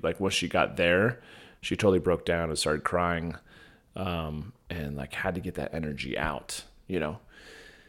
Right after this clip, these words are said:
But as guys, sometimes we're so,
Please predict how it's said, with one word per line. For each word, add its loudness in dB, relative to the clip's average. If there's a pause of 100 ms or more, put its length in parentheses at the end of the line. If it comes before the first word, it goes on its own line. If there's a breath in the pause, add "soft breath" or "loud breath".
(220 loud breath)
But 4
as 6
guys, 8
sometimes 4
we're 10
so, 10